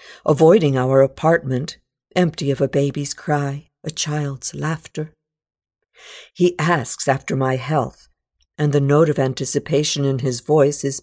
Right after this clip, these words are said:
painful to hear. I carried our last baby to term,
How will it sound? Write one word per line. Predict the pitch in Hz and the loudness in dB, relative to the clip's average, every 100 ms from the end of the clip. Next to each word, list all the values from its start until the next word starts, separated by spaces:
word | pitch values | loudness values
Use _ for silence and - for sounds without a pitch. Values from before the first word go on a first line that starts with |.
| _ | _
painful | _ 156 170 151 - 123 | _ -2 0 -2 -4 -6
to | - | -6
hear. | 139 - 147 139 151 - _ _ _ _ _ _ _ _ _ _ _ _ _ | -12 -8 -4 -4 -6 -14 _ _ _ _ _ _ _ _ _ _ _ _ _
I | 143 | -4
carried | - 135 156 151 123 | 0 2 4 4 4
our | 127 | 2
last | 127 147 165 - | 2 2 0 0
baby | 131 131 127 | 0 0 -2
to | - 131 | -8 -8
term, | - 151 156 120 117 | -6 -2 0 0 -2